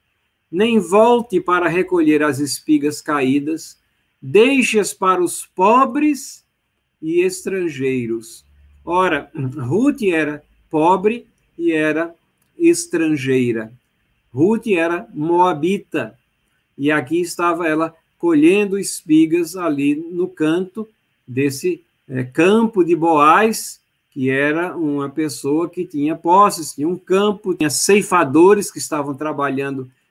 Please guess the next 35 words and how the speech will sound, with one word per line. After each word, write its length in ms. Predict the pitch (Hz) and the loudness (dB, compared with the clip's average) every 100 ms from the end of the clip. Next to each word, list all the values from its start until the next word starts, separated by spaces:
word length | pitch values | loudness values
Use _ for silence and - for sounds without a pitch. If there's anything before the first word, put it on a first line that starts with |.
| _ | _
com 200 | - 147 | -6 0
ele. 420 | 147 190 208 190 _ _ _ _ _ _ _ | 4 4 2 -10 _ _ _ _ _ _ _
Levítico 520 | 151 156 147 220 214 | 2 4 4 2 0
vinte 240 | 165 180 180 | 0 0 -2
e 40 | |
três, 340 | 160 185 165 | -2 2 2
vinte 180 | 160 160 | 2 0
e 60 | 160 | -2
dois 540 | 143 185 208 170 - 151 | 0 0 0 -2 -14 -10
repete 600 | 156 151 160 170 170 147 | -10 -6 -4 -4 -6 -2
isso. 400 | 151 170 - - _ _ - | 0 0 -6 -20 _ _ -6
"Quando 220 | 170 175 | -2 -2
fizerem 580 | 170 170 139 175 170 170 | 0 -2 0 -2 0 -2
a 80 | 165 | -2
colheita 520 | 185 170 165 170 175 | -2 2 2 2 0
na 140 | 165 | -4
terra 240 | 127 156 160 | -2 -4 -2
de 80 | |
vocês, 720 | 156 165 - 165 180 180 175 | -2 -4 -4 -4 0 0 -2
não 200 | 160 175 | -2 -2
colham 400 | 165 170 175 170 | 0 0 2 2
até 240 | 165 165 165 | 0 0 -2
as 160 | 156 | -2
beiradas 580 | 139 165 156 156 160 147 | -2 0 2 2 -2 -2
do 140 | 160 156 | -2 -4
campo, 440 | 165 165 165 165 | -4 -4 -4 -4
não 140 | 160 | -2
recolham 560 | 160 151 165 170 165 160 | -2 -2 -2 0 0 2
as 120 | 147 | 0
espigas 680 | 143 127 - 170 180 170 160 | -2 -6 -6 -2 2 2 2
que 120 | 170 | -2
caíram 440 | 165 165 165 160 156 | -2 2 4 2 2
durante 340 | 156 160 156 | 0 -2 -4
a 80 | 160 | -4
colheita. 640 | 175 151 147 170 170 175 | -2 0 2 2 2 -4